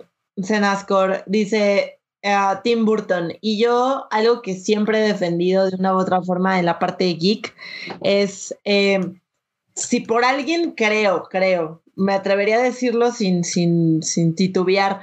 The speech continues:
si por alguien tenemos Ciudad Gótica representada en la pantalla grande, es gracias a Tim Burton. Yo creo que ningún otro director realmente le hace, le hace justicia a Ciudad Gótica, ¿no? Como tal,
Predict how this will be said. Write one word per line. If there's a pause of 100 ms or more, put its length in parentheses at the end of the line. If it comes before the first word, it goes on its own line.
(340)
si
por
alguien
tenemos
Ciudad
Gótica
representada
en
la
pantalla
grande,
es
gracias
a
Tim
Burton. (340)
Yo
creo
que
ningún
otro
director
realmente
le
hace,
le
hace
justicia
a
Ciudad
Gótica, (140)
¿no?
Como
tal,